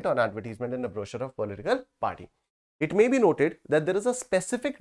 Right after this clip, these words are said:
disallowance under section thirty-seven two B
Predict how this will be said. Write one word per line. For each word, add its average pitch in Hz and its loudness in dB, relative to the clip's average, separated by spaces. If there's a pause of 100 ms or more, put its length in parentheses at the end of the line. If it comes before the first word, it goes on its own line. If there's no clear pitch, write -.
disallowance 156 2
under 151 -2
section 180 -6
thirty-seven 170 -4
two 247 -2
B 143 0